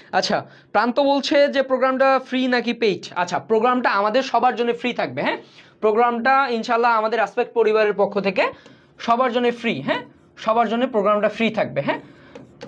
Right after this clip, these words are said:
কিন্তু শুধুমাত্র তারাই এনরোল করবা যারা পরিশ্রমী, হ্যাঁ। আমি বারবার বলতেছি, তুমি যদি, তোমার মধ্যে যদি জেদ না থাকে, সবাই পড়তেছে, আমিও পড়তেছি, এরকম যদি গা ছেড়ে দেওয়া ভাব থাকে, ভাই, তোমার দরকার নাই,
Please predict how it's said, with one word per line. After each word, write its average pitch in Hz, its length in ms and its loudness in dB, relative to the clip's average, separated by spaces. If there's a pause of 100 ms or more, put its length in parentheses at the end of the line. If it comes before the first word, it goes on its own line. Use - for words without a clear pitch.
(120)
কিন্তু 320 400 2
শুধুমাত্র 277 580 2
তারাই 269 340 2
এনরোল 262 240 2
করবা 240 280 0
যারা 196 300 2
পরিশ্রমী, 214 640 -2
হ্যাঁ। 285 180 0 (220)
আমি 170 140 0
বারবার 220 280 4
বলতেছি, 226 460 -2 (400)
তুমি 240 160 4
যদি, 262 440 2
তোমার 254 180 4
মধ্যে 262 240 2
যদি 240 260 0
জেদ 233 340 0
না 247 140 0
থাকে, 247 340 -4 (300)
সবাই 269 320 2
পড়তেছে, 247 440 -2
আমিও 233 300 2
পড়তেছি, 247 500 0
এরকম 269 320 2
যদি 269 240 0
গা 214 360 0
ছেড়ে 262 240 2
দেওয়া 262 180 2
ভাব 196 180 -2
থাকে, 170 220 -4 (180)
ভাই, 214 120 0
তোমার 214 240 0
দরকার 180 300 0
নাই, 113 180 -10